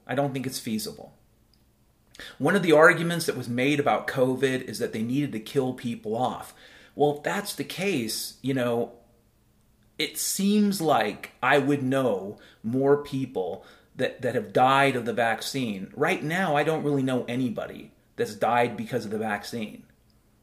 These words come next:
I know people have died for other reasons. I'm pretty certain people I've known have been destroyed by the psychological warfare. But as far as the, the, the vaccine goes, I don't know anybody that's died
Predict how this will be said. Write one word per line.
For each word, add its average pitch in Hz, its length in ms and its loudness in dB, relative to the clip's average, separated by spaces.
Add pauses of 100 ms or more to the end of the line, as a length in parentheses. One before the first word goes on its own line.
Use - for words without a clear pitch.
I 117 100 -4
know 160 180 4
people 165 340 -2
have 110 160 -2
died 127 340 4
for - 220 -4
other 117 200 0
reasons. 107 600 -6 (340)
I'm 120 200 -2
pretty 175 320 0
certain 123 500 0
people 135 400 0
I've 110 220 4
known 113 460 0
have 110 220 -6
been 107 280 -2
destroyed 107 720 0 (420)
by 113 180 6
the 107 80 0
psychological 117 760 2
warfare. 101 680 0
But - 280 -2
as 135 160 -4
far 180 320 4
as 139 200 -4
the, 123 280 2
the, - 260 -6
the 117 100 -6
vaccine 131 720 0
goes, 107 360 -2
I 131 100 0
don't 208 200 2
know 147 220 0
anybody 101 640 -4 (180)
that's 120 200 0
died 110 720 0